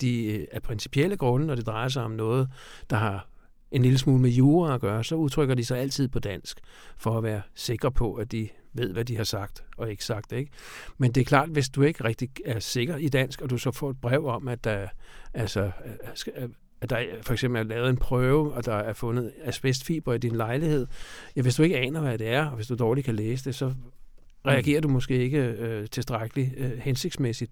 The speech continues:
Speaker 1: på det. Derudover ved jeg egentlig ikke, om det har haft
Speaker 2: Nej.
Speaker 1: nogen særlig, øh, betydning. Men
Speaker 2: Jeg bed mærke i,
Speaker 1: beboeren
Speaker 2: at, øh, Mathias sagde, at F S B også, øh, siger som begrundelse, at de, øh, fandt det lidt for kompliceret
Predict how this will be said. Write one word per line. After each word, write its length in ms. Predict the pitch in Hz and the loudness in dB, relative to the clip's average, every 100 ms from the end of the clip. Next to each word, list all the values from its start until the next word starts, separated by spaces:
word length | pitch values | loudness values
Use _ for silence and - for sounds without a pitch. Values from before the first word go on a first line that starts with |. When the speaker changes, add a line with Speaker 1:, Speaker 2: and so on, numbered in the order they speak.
| - | -2
Speaker 1:
på 80 | 117 | -2
det. 200 | 110 117 - - - - - - - - - - - - - | -2 -6 -10 -20 -20 -20 -20 -16 -14 -12 -12 -10 -8 2 6
Derudover 440 | 185 208 147 147 | 8 8 6 4
ved 200 | 147 143 | 2 2
jeg 120 | 151 | 2
egentlig 280 | 127 170 185 | 0 0 0
ikke, 160 | 127 170 | -2 -2
om 100 | 139 | -2
det 120 | 127 | -2
har 100 | 107 | -2
haft 300 | 98 - - | -4 -4 -2
Speaker 2:
Nej. 80 | 127 | 0
Speaker 1:
nogen 140 | 139 | 0
særlig, 460 | - 127 107 127 143 | 0 0 2 0 -2
øh, 80 | 131 | -4
betydning. 560 | 123 - 120 110 135 127 | -2 -2 -2 -2 -2 2
Men 120 | 123 | 6
Speaker 2:
Jeg 100 | 165 | 8
bed 100 | 170 | 10
mærke 180 | 139 147 | 10 12
i, 120 | 175 | 12
Speaker 1:
beboeren 180 | 220 214 | 12 12
Speaker 2:
at, 60 | 147 | 8
øh, 60 | |
Mathias 360 | 139 - 165 143 | 6 6 4 4
sagde, 300 | - 127 147 - - - | 6 6 6 0 -16 4
at 200 | 139 120 | 6 8
F 40 | |
S 100 | 127 | 6
B 60 | - 143 | 2 2
også, 300 | - 123 143 - - - | 2 0 0 -6 -6 0
øh, 220 | 131 110 - - | 2 2 -4 -14
siger 240 | - 160 143 | -2 4 4
som 220 | 151 117 | 4 0
begrundelse, 720 | 117 147 147 127 - 139 - | 0 0 0 0 -2 -4 -2
at 100 | 123 - | -4 -2
de, 100 | 113 - - - - | -4 -4 -10 -20 -2
øh, 140 | 123 120 | 0 2
fandt 280 | - 123 | 2 2
det 80 | 131 | 2
lidt 160 | 123 117 | 0 0
for 80 | - | -2
kompliceret 640 | 127 110 117 240 127 | -2 0 4 4 4